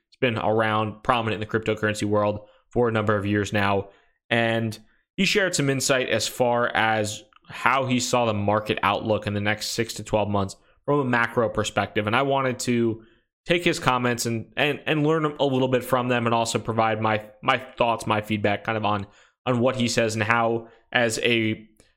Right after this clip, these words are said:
person who's participating in the space, you might be able to look into this in a little bit more detail and gain some insights off of it as well. Before we get into it today, want to give a shout out to the folks over at NetSuite. If your company has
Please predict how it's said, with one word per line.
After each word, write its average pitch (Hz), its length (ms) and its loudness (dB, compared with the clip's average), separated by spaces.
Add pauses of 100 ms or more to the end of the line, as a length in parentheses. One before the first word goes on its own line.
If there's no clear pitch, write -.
person 160 260 -2
who's 143 120 -2
participating 120 540 0
in 107 60 -4
the 104 60 0
space, 110 380 0
you 117 80 2
might 110 240 0
be 113 140 2
able 104 200 0
to 107 500 0 (920)
look - 240 0
into 127 180 0
this 123 240 0
in 120 60 2
a - 20 2
little 113 160 2
bit 110 160 2
more 107 200 0
detail 101 520 0 (300)
and 123 120 -2
gain 117 200 2
some 110 160 -2
insights 104 480 -2
off 101 180 0
of 98 140 -2
it 98 180 -2
as 95 180 -2
well. 95 440 -2 (100)
Before 214 240 2
we 214 140 0
get 175 180 2
into 156 320 0
it 147 100 0
today, 120 560 0 (760)
want 147 160 2
to 160 40 -4
give 147 100 0
a - 20 2
shout 123 300 2
out 117 180 0
to - 80 -6
the 104 60 -2
folks 110 380 0
over 101 260 0
at 101 140 -2
NetSuite. 95 340 -4
If 92 80 -10
your 135 140 -2
company 123 460 0
has 101 120 -4